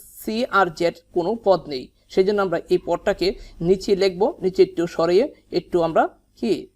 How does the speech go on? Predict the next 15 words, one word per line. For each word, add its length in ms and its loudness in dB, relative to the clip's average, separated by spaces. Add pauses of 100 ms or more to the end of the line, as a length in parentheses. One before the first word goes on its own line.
(120)
ডান 200 0
দিকে 180 -4
সরিয়ে 300 -2
লিখব। 340 -10 (2250)
এখন 380 2 (160)
আমরা 320 4
নিচের 400 2
রাশিটি, 520 0
এই 100 0
নিচের 300 0
রাশিটির 340 2
প্রক্রিয়া 340 2
চিহ্নগুলো 380 2
পরিবর্তন 460 -4
করব। 340 -10